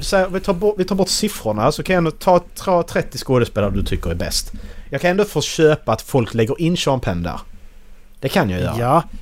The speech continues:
Speaker 2: han har gjort riktigt, riktigt bra roller. Det håller jag väl med
Speaker 1: Ja.
Speaker 2: om, men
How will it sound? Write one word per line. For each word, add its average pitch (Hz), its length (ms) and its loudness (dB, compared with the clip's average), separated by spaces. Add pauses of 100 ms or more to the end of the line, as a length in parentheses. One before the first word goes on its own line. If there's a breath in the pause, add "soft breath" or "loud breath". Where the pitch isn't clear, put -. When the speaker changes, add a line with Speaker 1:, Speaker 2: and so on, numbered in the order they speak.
(120)
Speaker 2:
han 127 200 -2
har 139 80 2
gjort 170 220 4
riktigt, 127 560 -4
riktigt 131 400 -2
bra 127 180 4
roller. 110 360 0
Det 131 240 2
håller 175 240 0
jag 113 80 2
väl 107 160 -4
med 139 320 2
Speaker 1:
Ja. - 60 0
Speaker 2:
om, 113 140 -4
men 123 280 2